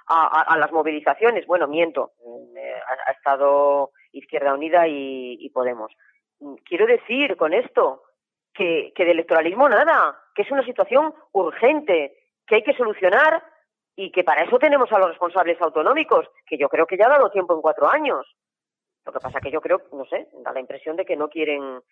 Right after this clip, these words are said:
eh, solucionarlo. Y le digo, eh, repito ese artículo y esa carta que dirigían todos los profesionales de la pediatría a, a la consejera de Sanidad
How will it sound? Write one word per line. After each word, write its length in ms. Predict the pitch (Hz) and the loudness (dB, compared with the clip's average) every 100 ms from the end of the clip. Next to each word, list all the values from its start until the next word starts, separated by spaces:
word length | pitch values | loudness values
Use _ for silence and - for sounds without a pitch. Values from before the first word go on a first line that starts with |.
| _ _ | _ _
eh, 320 | 143 143 110 - | -8 -6 -6 -8
solucionarlo. 640 | 147 - 131 180 226 151 - - | -10 -8 -2 -2 0 -2 -4 -10
Y 100 | - | -4
le 140 | 143 | -2
digo, 320 | 208 240 156 | 0 4 4
eh, 160 | 180 294 | 4 0
repito 580 | 175 160 160 262 302 302 | -4 -2 -2 -2 -4 -4
ese 140 | 269 | -2
artículo 540 | 202 - 254 247 262 254 | -2 -4 -10 -8 -2 0
y 120 | 220 | 0
esa 200 | 262 226 | -4 -2
carta 460 | 214 220 240 240 240 _ _ | 0 0 0 -2 -2 _ _
que 100 | 180 | -8
dirigían 560 | 170 165 - 233 247 254 262 _ _ _ - 180 - | -6 -10 -10 -2 0 0 -6 _ _ _ -18 -4 2
todos 200 | 254 247 | 4 2
los 140 | 240 | -2
profesionales 600 | - 180 - 190 226 233 | -10 -14 -6 -2 0 0
de 80 | 208 | 0
la 100 | 180 | -2
pediatría 720 | 180 170 156 233 254 262 269 - _ _ _ _ | -2 -4 -4 -2 0 0 0 -8 _ _ _ _
a, 1160 | 180 185 170 165 160 156 156 151 147 139 131 - | 0 2 2 2 2 2 2 2 0 -2 -6 -6
a 120 | - | -4
la 300 | 165 151 147 - | 0 0 0 -4
consejera 420 | 160 165 196 196 | -8 -4 0 2
de 140 | 180 | 0
Sanidad 480 | 165 156 180 233 | -4 -2 2 2